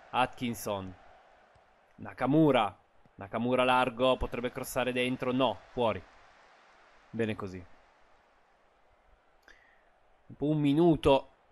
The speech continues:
partiamo abbastanza bene. Loro hanno due riserve infortunate, ma va bene così. Facciano un po' quello che vogliono. Evidentemente non hanno giocatori di ricambio.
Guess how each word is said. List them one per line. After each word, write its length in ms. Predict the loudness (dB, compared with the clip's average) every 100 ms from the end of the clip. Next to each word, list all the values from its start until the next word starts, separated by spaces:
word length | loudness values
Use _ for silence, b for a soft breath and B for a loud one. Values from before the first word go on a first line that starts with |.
| _ _ _ _ _ _ _ _ _ _
partiamo 360 | -16 -10 -6 -4
abbastanza 560 | -4 -6 -6 -8 -6 -4
bene. 260 | -4 -4
Loro 200 | -4 -2
hanno 180 | 0 0
due 180 | 4 4
riserve 560 | 4 6 6 6 4
infortunate, 920 | 0 -4 -8 -6 -8 -6 -6 -6 -10 -12
ma 120 | -12
va 120 | -12
bene 240 | -12 -14 -16
così. 180 | -20 _ _ _ _ _ _ _
Facciano 280 | -14 -8 -6
un 60 | -4
po' 100 | -4
quello 180 | -6 -6
che 100 | -10
vogliono. 320 | -10 -10 -10
Evidentemente 520 | -6 -4 0 0 0
non 120 | -2
hanno 160 | -4 -4
giocatori 420 | -6 -6 -6 -6
di 80 | -6
ricambio. 560 | -4 -4 -4 -6 -10